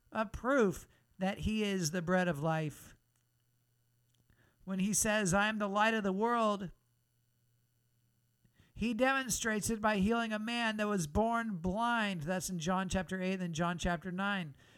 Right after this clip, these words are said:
In other words, listening to him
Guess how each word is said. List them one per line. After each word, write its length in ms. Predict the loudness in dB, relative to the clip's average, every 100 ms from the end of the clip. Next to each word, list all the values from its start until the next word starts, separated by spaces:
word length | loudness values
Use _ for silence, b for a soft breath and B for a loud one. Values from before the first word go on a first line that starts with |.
| b
In 120 | -2 2
other 220 | 4 4
words, 400 | 4 2 0 -8 b b -10
listening 540 | -2 2 2 0 -4
to 200 | -4 -2
him 600 | 0 0 0 0 -2 -8